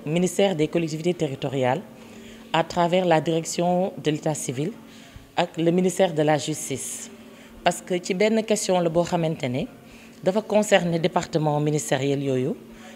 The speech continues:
Question bi mooy état civil, acte de naissance bu xale. Parce que xale yi suñuy war a ñëw dugg école, dañu war a am extrait de naissance. Ñu constaté que ne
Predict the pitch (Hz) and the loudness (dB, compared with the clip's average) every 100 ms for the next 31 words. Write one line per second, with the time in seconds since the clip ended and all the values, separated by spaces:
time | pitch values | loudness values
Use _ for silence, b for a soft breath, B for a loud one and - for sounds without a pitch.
0 | B 208 - 202 190 180 165 175 214 - | B -2 2 0 0 0 2 0 -2 -6
1 | - 185 185 170 156 127 120 - - - | -6 0 0 0 -2 -4 -6 -6 -6 -4
2 | 160 160 160 - 156 - 151 - 151 127 | 0 2 2 -2 -6 -4 -6 0 0 0
3 | - - B B B B - 180 - 269 | -8 -10 B B B B 0 0 2 0
4 | 302 403 - - - - 202 190 196 - | 2 0 -12 -20 -10 -2 2 4 2 2
5 | 226 247 233 202 185 185 175 185 175 165 | 2 6 6 6 6 2 2 0 -2 -2
6 | 127 147 - B B B B 147 185 202 | -4 -4 -8 B B B B 0 2 4
7 | 185 190 175 185 226 208 - - 190 175 | 4 4 0 0 -2 -4 -4 0 2 4
8 | 156 143 131 120 - - - B B B | 2 0 -2 -4 -6 -12 -18 B B B
9 | - 208 247 247 - 196 170 175 151 170 | -6 -2 0 0 2 2 2 2 0 0